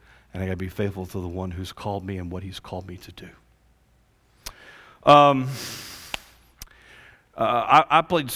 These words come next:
I played football in school. Y'all, y'all can kinda tell by looking at me, right, that I also haven't passed a Mexican food restaurant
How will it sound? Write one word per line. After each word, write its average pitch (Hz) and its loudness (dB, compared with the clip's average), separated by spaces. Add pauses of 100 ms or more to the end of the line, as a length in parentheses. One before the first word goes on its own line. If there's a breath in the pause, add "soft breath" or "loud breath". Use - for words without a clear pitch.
(140)
I 143 6
played 160 0
football 147 4
in 135 -2
school. 143 2
Y'all, 123 6
y'all 127 2
can 117 -2
kinda 139 2
tell 139 4
by 127 6
looking 131 2
at 139 4
me, 160 -2 (220)
right, 120 2
that 117 2
I 120 6
also 135 2
haven't 127 0
passed 135 0
a 120 -6
Mexican 120 -6
food 120 -2
restaurant 120 -2